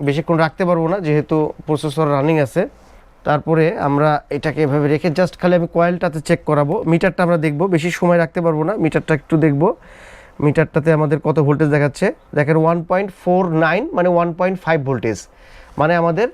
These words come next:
র্যাম ভোল্টেজটা কিন্তু এখন একদম ওকে আছে। কি প্রবলেম হয়েছিল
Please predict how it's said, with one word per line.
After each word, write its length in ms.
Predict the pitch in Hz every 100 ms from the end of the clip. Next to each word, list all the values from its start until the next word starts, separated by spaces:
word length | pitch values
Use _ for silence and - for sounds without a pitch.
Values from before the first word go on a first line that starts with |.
| - 131
র্যাম 300 | 143 170 165
ভোল্টেজটা 400 | 165 165 - 160
কিন্তু 220 | 160 196 156
এখন 200 | 185 254
একদম 340 | - 147 151 151
ওকে 180 | 135 127 110
আছে। 180 | - 101 - - - - -
কি 140 | 196
প্রবলেম 360 | 185 185 180 185
হয়েছিল 400 | 180 180 190